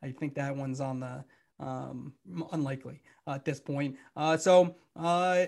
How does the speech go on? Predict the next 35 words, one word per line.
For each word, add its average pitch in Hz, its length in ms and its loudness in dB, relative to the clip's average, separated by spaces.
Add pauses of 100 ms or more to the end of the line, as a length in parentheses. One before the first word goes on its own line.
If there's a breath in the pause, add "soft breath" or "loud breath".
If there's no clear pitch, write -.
(120)
and 190 120 0
then 220 160 6
in 220 80 2
terms 208 320 2
of 196 100 0
their, 202 340 4 (180)
their 185 260 2
games, 196 760 0
you 185 120 -6
know, 185 80 2
there's 175 120 0
been 170 120 -2
talk 175 180 6
about 165 240 6
Manning 175 380 2
cast. 165 480 6 (280 soft breath)
Uh, 147 160 2
Ryan 160 260 6
Glassbeagle, 165 640 2
my 147 100 -2
colleague 156 420 0
from 147 160 -4
the 139 40 -2
Post, 175 460 6
wrote, 165 160 0
reported 160 500 2 (800)
maybe 156 240 -2
in 131 160 -6
June 165 480 0
that 143 240 0 (160 soft breath)
they 143 140 -4
talked 147 260 0
with 143 140 -4
Pat 151 240 0
McAfee. 196 760 0